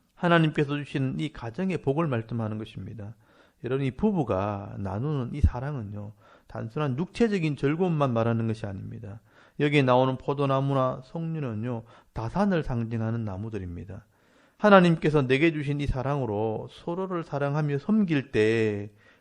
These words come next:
풍성한 은혜와 복을 받아 누릴 수 있다는 것을 말씀을 하는 것입니다. 그러므로 여러분, 하나님께서 이 가정에 주시는 복은 서로가 사랑할 때 누리게 되는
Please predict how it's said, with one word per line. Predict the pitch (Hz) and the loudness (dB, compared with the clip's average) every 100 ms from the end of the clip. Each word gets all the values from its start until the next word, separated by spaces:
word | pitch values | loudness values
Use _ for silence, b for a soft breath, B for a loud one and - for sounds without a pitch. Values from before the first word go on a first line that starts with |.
| b | b
풍성한 | - 220 226 233 196 175 156 147 | -2 2 4 4 2 2 2 2
은혜와 | 196 160 95 98 101 110 b _ | 0 0 -2 -6 -10 -12 b _
복을 | 160 175 202 | -10 -8 -8
받아 | 156 156 135 | -8 -8 -8
누릴 | 143 147 | -10 -12
수 | 135 | -12
있다는 | 139 - 117 104 | -10 -6 -6 -6
것을 | 98 101 123 151 b _ | -8 -8 -8 -10 b _
말씀을 | 107 - 120 107 | -12 -6 -4 -4
하는 | 104 | -4
것입니다. | 104 - 107 110 - - b b b b | -6 -10 -14 -14 -16 -20 b b b b
그러므로 | - 131 131 127 117 | -2 0 2 2 2
여러분, | 120 131 127 | 0 0 -2
하나님께서 | 139 208 196 175 160 160 143 151 143 147 | 0 2 4 2 0 -2 0 0 0 -2
이 | |
가정에 | 127 117 123 180 151 | -4 -4 -2 -2 -2
주시는 | 127 - 127 117 | -4 -4 -2 -4
복은 | 113 107 107 95 113 101 107 b b b | -4 -4 -4 -2 -4 -6 -12 b b b
서로가 | - 160 160 143 | -8 -6 -2 -4
사랑할 | - 147 170 185 226 - | -4 0 2 4 2 0
때 | 170 156 156 160 b b | 0 2 2 -6 b b
누리게 | 131 185 202 147 | -4 0 0 -2
되는 | 113 104 104 107 | -2 0 0 -2